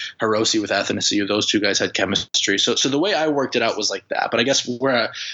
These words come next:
the long-winded place I'm going with this is that if you can mix and match a lot in that lineup, and I, I, you can make a very good case for it. You can take guys in and out. You could put Zadina in Grand Rapids, and you could put Svechnikov or Rasmussen up in Detroit. Um,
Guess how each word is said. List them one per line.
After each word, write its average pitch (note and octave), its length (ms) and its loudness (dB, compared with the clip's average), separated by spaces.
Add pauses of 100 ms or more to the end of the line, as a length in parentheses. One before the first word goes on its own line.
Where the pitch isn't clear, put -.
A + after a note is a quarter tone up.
(140)
the G#2+ 100 0
long-winded A2+ 640 0
place G#2+ 260 2
I'm G2+ 120 -2
going G#2 220 0
with F#2+ 100 -4
this - 180 0
is F#2+ 80 0
that G2 280 -2
if - 200 -2
you D3+ 160 0
can D3 240 2
mix B2+ 220 2
and A2 100 0
match G#2 280 0
a G2+ 80 0
lot G2+ 440 2
in G2+ 80 -6
that G2+ 160 0
lineup, A2 320 0 (460)
and G#2 120 2
I, F#2+ 260 0 (180)
I, G#2 240 0
you G#2+ 100 -8
can G2+ 140 0
make F#2+ 120 2
a F#2+ 120 -4 (100)
very G2 300 0
good F#2+ 160 -4
case A2 260 0
for - 200 0
it. F2+ 40 -4
You A2 80 2
can G#2+ 160 -2
take G#2+ 200 0
guys G#2+ 220 2
in A#2 80 2
and A2+ 100 0
out. - 140 -2
You - 60 -6
could - 120 -10
put A#2 100 0
Zadina G#2+ 260 0
in G#2 80 -2
Grand G2+ 160 0
Rapids, G2+ 300 0
and G#2+ 80 -2
you G2 80 -4
could - 100 -8
put - 200 0
Svechnikov G#2+ 760 0
or G2 140 -2
Rasmussen G#2+ 720 0 (720)
up G#2+ 160 0
in A2 80 -2
Detroit. G#2 520 0 (300)
Um, F#2+ 520 0